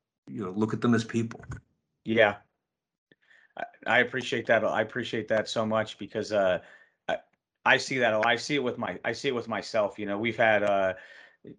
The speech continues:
Speaker 2: there's a lot more people that wanna talk to me now than there were two years ago, and it just
Speaker 1: Exactly.
Speaker 2: keep-, it just, it just keeps growing. And I see a lot of people, you know, a job alert. Like, I try and congratulate everyone on those. I don't,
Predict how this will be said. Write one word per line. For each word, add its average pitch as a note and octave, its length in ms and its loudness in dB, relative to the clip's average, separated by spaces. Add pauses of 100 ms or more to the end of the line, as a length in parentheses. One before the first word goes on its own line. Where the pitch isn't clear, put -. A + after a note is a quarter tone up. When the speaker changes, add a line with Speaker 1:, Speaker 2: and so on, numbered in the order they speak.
(240)
Speaker 2:
there's C#3+ 200 2
a C#3+ 40 0
lot C3+ 200 4
more C#3 120 -2
people C3+ 260 -8
that A#2 80 -4
wanna A#2+ 200 -4
talk A#2 260 -2
to A#2 80 -10
me G#2+ 100 -6
now G2+ 320 -4
than G2 120 -6
there F#2+ 140 -6
were F#2+ 340 -4
two A#2 160 -6
years F#2 260 -8
ago, F2+ 440 -2
and F2+ 240 -12
it G#2 120 -8
just F#2+ 220 6
Speaker 1:
Exactly. C3+ 140 -4
Speaker 2:
keep-, - 180 -10
it A#2 180 0
just, - 360 -6
it B2 180 2
just A#2+ 280 -6
keeps B2 260 -6
growing. A2 460 0
And F#2+ 140 -8 (400)
I A2 100 4
see C#3+ 180 0
a C3 60 4
lot A#2 220 4
of G#2+ 80 -2
people, G#2+ 260 -6
you G#2+ 100 -4
know, G2 240 -4 (300)
a G#2+ 100 -6
job G#2 400 0
alert. G2+ 320 -6
Like, F#2+ 140 -4
I C3+ 100 4
try D3 180 0
and A2 80 -2
congratulate A2+ 400 -2
everyone A#2 320 -2
on B2 120 0
those. B2+ 220 0
I C3 60 2
don't, F2+ 360 -4